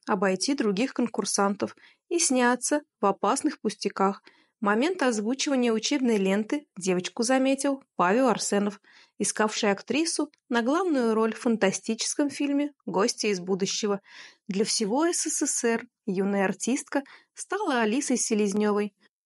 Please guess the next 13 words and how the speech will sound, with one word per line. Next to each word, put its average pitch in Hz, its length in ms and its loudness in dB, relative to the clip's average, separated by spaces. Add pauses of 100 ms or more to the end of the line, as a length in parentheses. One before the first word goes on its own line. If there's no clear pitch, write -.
(240)
Давайте 202 420 0
разбираться, 247 640 0 (320)
как 190 280 0
это 311 260 -2 (180)
изменило 208 600 0
её 202 320 0
жизнь. 202 440 -2 (320)
Самое 226 480 0
время 294 400 0 (240)
вспомнить 330 580 -2
повороты 208 520 0
её 190 220 0
судьбы. 185 460 -2